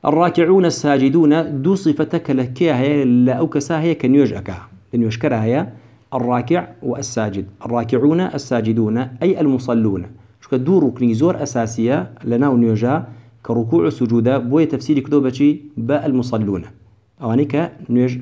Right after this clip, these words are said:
نوێژەکەن. الساجدون، آه، الآمرون بالمعروف والناهون عن المنكر. ئەوانەی کە صفەتی تری ئەم ئیماندارانە کە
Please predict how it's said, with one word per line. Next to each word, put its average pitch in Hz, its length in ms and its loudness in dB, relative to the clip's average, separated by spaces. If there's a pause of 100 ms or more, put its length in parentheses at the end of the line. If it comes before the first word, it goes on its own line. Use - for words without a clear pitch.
نوێژەکەن. 101 440 -2 (1120)
الساجدون، 151 680 4 (760)
آه، 127 440 2 (200)
الآمرون 151 680 4 (280)
بالمعروف 143 560 2 (140)
والناهون 131 640 2
عن 120 240 0
المنكر. 110 460 0 (1400)
ئەوانەی 139 380 2
کە 135 100 2 (260)
صفەتی 139 320 -2
تری 160 160 2
ئەم 147 140 0
ئیماندارانە 120 560 2 (1040)
کە 120 80 -4